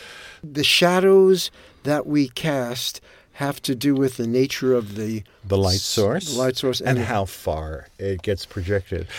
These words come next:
Speaker 2: And that applies to everything. For example, the shadow of our planet Earth can be seen every single clear day. That's because all you have to do is go out at sunset, or right around sunset, say ten minutes before sunset to ten minutes after,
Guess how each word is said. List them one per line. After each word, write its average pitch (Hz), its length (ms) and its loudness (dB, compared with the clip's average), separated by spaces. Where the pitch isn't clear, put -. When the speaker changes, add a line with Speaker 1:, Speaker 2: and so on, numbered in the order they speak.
Speaker 2:
And 127 120 2
that 165 180 2
applies 147 380 2
to 127 100 2
everything. 127 460 0
For - 120 -6
example, 127 360 2
the 101 80 2
shadow 123 420 2
of 110 160 2
our 95 160 0
planet 101 420 -4
Earth 98 640 0
can 117 180 2
be 107 120 2
seen 110 360 0
every 110 400 -2
single 113 580 0
clear 98 600 -2
day. 113 400 -2
That's 139 200 2
because 110 380 -2
all 139 160 2
you 156 80 2
have 147 160 -4
to 127 60 -8
do 123 160 2
is 95 160 0
go 110 240 2
out 107 240 2
at - 160 -6
sunset, 120 760 -2
or 165 120 -6
right 339 200 0
around 247 280 2
sunset, 87 480 -2
say 107 180 0
ten 123 220 -2
minutes 104 240 -2
before 107 320 -4
sunset 101 480 -2
to - 80 -10
ten 104 240 -4
minutes 98 240 -4
after, 98 520 -4